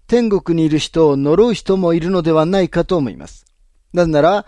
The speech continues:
天国に入ることができた人々が彼らに穀物を売り惜しんだからです。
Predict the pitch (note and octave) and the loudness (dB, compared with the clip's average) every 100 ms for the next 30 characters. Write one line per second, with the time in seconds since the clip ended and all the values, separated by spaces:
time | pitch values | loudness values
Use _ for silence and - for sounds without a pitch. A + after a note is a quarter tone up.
0 | _ _ - A#3 G3 E3 E3 D#3+ C#3+ G#3 | _ _ -2 0 0 -2 -2 -2 0 0
1 | E3+ - D#3+ D#3+ D3+ D3+ F#3+ - C#3+ - | 0 -2 -6 -2 0 0 -2 -2 -6 -4
2 | D#3+ C#3+ C#3 A#2 E3+ F3+ - - - - | -6 -6 -6 0 0 0 -6 -20 -8 0
3 | A#3 G3 C#3 A#2+ F#2+ _ _ _ - D3+ | 2 2 2 -2 -8 _ _ _ -8 -8
4 | - A#3+ A3 - E3 D3 C#3 D3 G#3 F#3+ | -4 -2 -2 0 2 2 2 0 2 0
5 | F3 F3+ F3 F3+ - B2+ - - - | 0 -4 -2 -2 -2 -10 -16 -20 -20